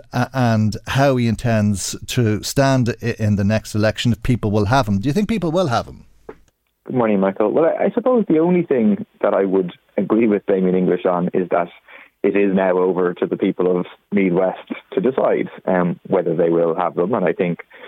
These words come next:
Speaker 2: it was very good that you did the interview that you did with him, um, yesterday, 'cause I think it provided people with the information which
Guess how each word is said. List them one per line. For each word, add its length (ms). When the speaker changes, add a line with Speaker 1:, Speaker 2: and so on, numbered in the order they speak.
Speaker 2:
it 60
was 80
very 160
good 240
that 120
you 60
did 200
the 100
interview 400
that 160
you 80
did 180
with 160
him, 260
um, 280
yesterday, 460
'cause 160
I 80
think 220
it 120
provided 480
people 380
with 180
the 80
information 760
which 200